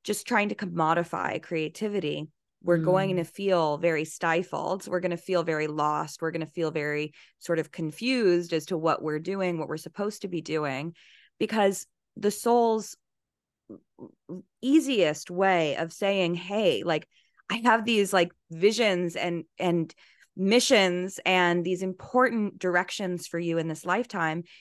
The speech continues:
Speaker 1: is going to show up in the ways that we use our imagination, the way that we use art, the way that we are able to think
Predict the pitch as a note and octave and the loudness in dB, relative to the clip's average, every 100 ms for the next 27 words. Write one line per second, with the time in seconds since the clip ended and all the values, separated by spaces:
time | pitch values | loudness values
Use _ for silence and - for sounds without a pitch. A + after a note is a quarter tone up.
0 | _ - B3 G3+ G3 F#3+ F#3 F#3 - F3 | _ 0 0 0 0 2 0 -4 -4 -2
1 | D#3+ F3 D#3+ E3+ D#3+ D3 - E3+ E3 D#3+ | 0 0 2 4 2 -2 -6 -4 -2 2
2 | D#3+ D#3+ D#3 D3+ - D3+ - D#3+ D3 D3 | 4 4 0 -6 -8 -8 -6 -6 -4 -6
3 | D3 _ - F3+ F3 E3+ E3 D3+ D#3+ D3 | -8 _ -6 -2 -2 -2 -2 -4 -6 -8
4 | D3+ - D#3 E3 D#3 D#3 D#3 D3+ D#3 D#3 | -8 -8 -8 -6 -4 -2 -2 -2 -4 -4
5 | D3 - D3 C3 - D#3+ D#3 D#3+ D#3 - | -6 -6 -4 -4 -6 -4 0 0 0 -4
6 | D#3 C#3+ D#3 - E3 D#3 - E3 - E3 | -4 -2 -4 -4 -4 -4 -6 -8 -2 0
7 | D#3 | -2